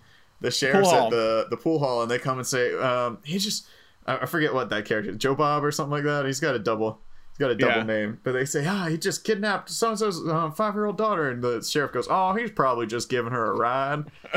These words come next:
Speaker 1: And they say, "No." And he goes, "Well, let's go, boys." And everyone in the pool hall goes and jumps in a truck with the sheriff to go catch him.
Speaker 2: The part that really hit me in that scene, though,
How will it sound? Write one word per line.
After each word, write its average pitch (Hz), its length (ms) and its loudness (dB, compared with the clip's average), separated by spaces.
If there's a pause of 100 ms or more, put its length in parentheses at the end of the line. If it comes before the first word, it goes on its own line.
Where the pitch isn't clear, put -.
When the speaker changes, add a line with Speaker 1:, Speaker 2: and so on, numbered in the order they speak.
Speaker 1:
And 117 200 0
they 127 100 0
say, 131 180 0
"No." 202 480 2
And 127 280 0
he 127 80 0
goes, 123 220 0
"Well, 120 120 2
let's 190 160 0
go, 240 280 2
boys." 202 380 2
And 135 80 -2
everyone 143 400 0
in 135 80 -2
the 135 40 -2
pool 143 280 2
hall 117 140 2
goes 123 220 -2
and 113 140 -6
jumps 117 280 -2
in 123 100 -4
a 104 40 -4
truck 123 360 0
with 117 100 -2
the 113 80 -8
sheriff 123 440 0
to 107 100 -4
go 107 120 0
catch 113 300 -4
him. 135 60 -4
Speaker 2:
The 147 80 2
part - 380 0
that 160 120 0
really 143 340 0
hit 135 240 -2
me 185 80 -2
in 127 100 -2
that 107 180 -4
scene, 104 260 -4
though, 87 300 -6